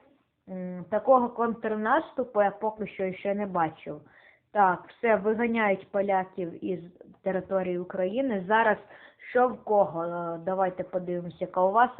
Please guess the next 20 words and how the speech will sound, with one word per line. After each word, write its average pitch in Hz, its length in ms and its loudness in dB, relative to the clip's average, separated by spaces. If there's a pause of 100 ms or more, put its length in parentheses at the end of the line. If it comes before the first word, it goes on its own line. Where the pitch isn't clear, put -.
армія. 165 500 -2
Три 285 200 0
тисячі, 240 480 -6
дуже 185 280 -8
маленька. 170 600 -8 (460)
Ну 247 80 -2
і 262 40 2
у 247 40 -2
вас 254 260 8
десять - 380 4
тисяч. - 480 -14
Звісно, 226 400 -2
зараз 208 280 2 (140)
Польща. 247 380 -2 (400)
Якщо 233 260 4
подивитися, 277 800 0 (120)
то 233 280 0
у 247 140 -6
Польщі 254 500 0
зараз, 214 420 -2